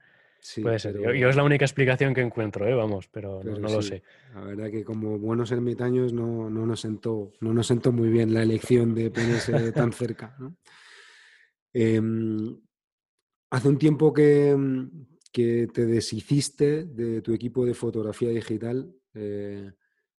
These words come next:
Speaker 1: para dedicarte a la fotografía analógica, al carrete,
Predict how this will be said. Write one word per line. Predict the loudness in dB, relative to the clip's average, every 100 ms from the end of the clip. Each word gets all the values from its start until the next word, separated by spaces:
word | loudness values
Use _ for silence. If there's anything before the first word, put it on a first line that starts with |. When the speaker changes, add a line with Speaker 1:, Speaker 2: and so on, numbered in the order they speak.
| _ -10
Speaker 1:
para | -6 -4
dedicarte | -2 0 -2 -2 -4 0 0 2 2 0 -4 -8 -12 -18 _ -16
a | -12
la | -10 -10 -12 -12 -14 -14
fotografía | -14 -10 -10 -10 -8 -6
analógica, | -4 -6 -6 -8 -10 -12
al | -14
carrete, | -12 -6 -6 -6 -10